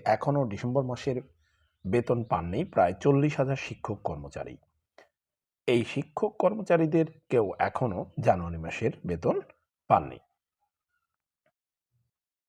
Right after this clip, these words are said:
মাধ্যমিক ও উচ্চশিক্ষা অধিদপ্তরের ইএমআইএস সেল সূত্রে জানিয়েছে, শিক্ষক কর্মচারীদের তথ্য যাচাইকালে অনেক শিক্ষক কর্মচারীর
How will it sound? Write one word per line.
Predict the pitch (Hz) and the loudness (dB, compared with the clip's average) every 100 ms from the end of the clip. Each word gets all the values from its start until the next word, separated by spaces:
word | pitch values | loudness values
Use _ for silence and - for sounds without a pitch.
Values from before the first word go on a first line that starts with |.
| _ _ _ _ _ _ _ _ _ _ _ - | _ _ _ _ _ _ _ _ _ _ _ 4
মাধ্যমিক | 131 156 240 240 | 4 4 -2 -2
ও | 233 | -4
উচ্চশিক্ষা | 220 202 196 - 180 | -4 -6 -6 -2 0
অধিদপ্তরের | 165 170 170 175 170 170 - - | 2 0 2 2 2 2 -6 -4
ইএমআইএস | 120 110 90 82 82 - | 0 2 0 -6 -8 0
সেল | 123 135 | 0 0
সূত্রে | - 156 165 127 | -4 -2 0 0
জানিয়েছে, | 85 85 85 165 240 - _ _ _ | -2 -6 -4 -2 -4 -6 _ _ _
শিক্ষক | - 175 - 190 175 | -4 -4 0 -2 2
কর্মচারীদের | 127 95 87 87 85 85 82 | 0 0 -4 -4 -4 -6 -4
তথ্য | 98 - 113 151 | -6 -4 -8 -6
যাচাইকালে | 82 80 80 73 85 285 - _ _ - | -8 -10 -10 -4 -2 -2 -4 _ _ 2
অনেক | 117 156 156 | 4 4 2
শিক্ষক | - - 151 143 | -10 -6 -4 -2
কর্মচারীর | 107 90 90 90 | -2 -2 -4 -4